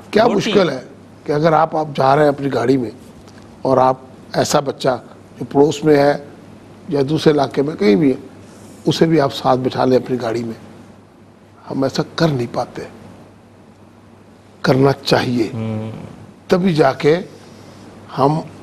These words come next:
Speaker 1: अच्छे माशरे की तामीर कर सकते।
Speaker 2: बिल्कुल, बिल्कुल।
Speaker 1: हमारे लिए प्रॉब्लम ये है कि हम अपनी ज़ात में गुम हो चुके हैं। हम दूसरों को कुछ समझते नहीं आजकल। माशरे को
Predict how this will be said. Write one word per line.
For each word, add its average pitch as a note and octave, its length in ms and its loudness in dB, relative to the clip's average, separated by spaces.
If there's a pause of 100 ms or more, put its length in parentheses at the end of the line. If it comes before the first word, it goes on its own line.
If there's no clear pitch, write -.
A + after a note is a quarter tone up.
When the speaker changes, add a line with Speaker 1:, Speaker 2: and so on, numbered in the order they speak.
(160)
Speaker 1:
अच्छे - 360 0
माशरे C3 440 -2
की D3+ 340 -6 (520)
तामीर B2+ 320 -2
कर - 180 -8
सकते। - 220 -10
Speaker 2:
बिल्कुल, A2 340 -2 (200)
बिल्कुल। A#2 340 -4 (280)
Speaker 1:
हमारे D#3 300 2
लिए F3 160 2
प्रॉब्लम C3+ 460 -2
ये A#2 160 0
है A#2+ 80 2 (1000)
कि - 60 -14
हम D3+ 340 -2 (1120)
अपनी - 260 -4
ज़ात D3 400 -2
में C#3+ 100 -6
गुम A#2+ 120 -10
हो A2 220 -18
चुके - 180 -20
हैं। - 80 -20 (1200)
हम E3 200 0
दूसरों F3+ 380 2
को F3+ 100 0
कुछ F#3 140 2
समझते D#3 380 4
नहीं F#3+ 140 4
आजकल। D#3+ 340 -2 (1600)
माशरे D3 560 0
को E3+ 540 -2